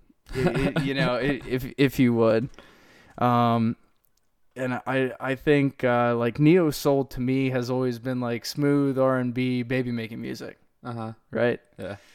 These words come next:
Speaker 1: So this one, yeah, it's got the baby making music songs,
Speaker 2: <laughs>
Speaker 1: which, which are really, really good. Um, and just some mentions on here, like Left and Right, uh, um,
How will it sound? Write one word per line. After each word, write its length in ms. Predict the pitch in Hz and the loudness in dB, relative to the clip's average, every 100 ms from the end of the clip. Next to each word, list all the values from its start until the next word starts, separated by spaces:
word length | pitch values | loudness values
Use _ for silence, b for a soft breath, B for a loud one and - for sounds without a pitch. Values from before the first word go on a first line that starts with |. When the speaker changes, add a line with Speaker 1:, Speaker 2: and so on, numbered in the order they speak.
| b b | b b
Speaker 1:
So 580 | - 139 127 120 120 - _ _ _ _ _ _ _ _ _ _ _ - | -6 -2 -2 -2 -6 -12 _ _ _ _ _ _ _ _ _ _ _ -4
this 280 | 151 170 | -2 0
one, 320 | 170 151 135 127 | 0 0 2 4
yeah, 220 | 139 131 | 4 4
it's 180 | 123 - | 2 0
got 160 | 127 | -2
the 60 | 117 | 0
baby 240 | 127 123 | 0 0
making 280 | 120 117 117 | 0 -2 -4
music 260 | 113 113 113 | -6 -8 -8
songs, 520 | 123 107 - 160 - - | -6 -6 -8 -14 -16 -12
Speaker 2:
<laughs> 160 | 123 156 | -8 -2
Speaker 1:
which, 400 | 139 127 - - - _ _ - | 0 0 -4 -18 -20 _ _ -14
which 240 | 123 120 | -8 0
are 120 | 131 127 | 0 2
really, 360 | 143 151 139 | 6 6 6
really 260 | 131 131 123 | 2 0 0
good. 460 | 131 131 117 113 110 - | 2 2 0 -4 -8 -4
Um, 680 | 120 113 113 110 110 117 - - _ _ _ _ - | -2 0 0 0 -2 -6 -12 -20 _ _ _ _ -10
and 520 | 131 120 120 113 104 - | -2 0 2 0 -2 -2
just 260 | 139 - | -2 0
some 180 | 139 123 | 2 4
mentions 440 | 127 135 139 131 123 | 4 4 2 0 0
on 200 | 117 117 | 0 -2
here, 300 | 120 117 117 | 0 0 -2
like 300 | 113 117 127 | -4 -8 -2
Left 340 | 139 127 - | 0 0 -2
and 260 | 123 113 113 | -4 -2 0
Right, 380 | 120 117 113 - b b b b b | 2 2 0 -6 b b b b b
uh, 160 | 233 233 127 | -6 -4 -4
um, 560 | 117 113 113 113 110 | -2 0 0 -2 -4